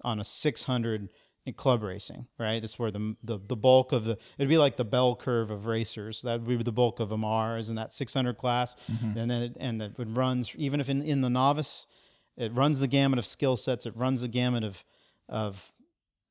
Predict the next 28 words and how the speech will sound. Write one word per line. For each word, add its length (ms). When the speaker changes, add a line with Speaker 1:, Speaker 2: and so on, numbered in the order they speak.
Speaker 1:
of, 240
of 160
temperaments. 800
It's 180
a, 80
it's 140
a 40
problem. 480
So 140
I 100
tried 260
to 60
stay 200
out 160
of 60
that 180
as 100
much 380
as 80
I 80
possibly 480
could 400
for 160
as 100
long 340
as 120
I 100
could 400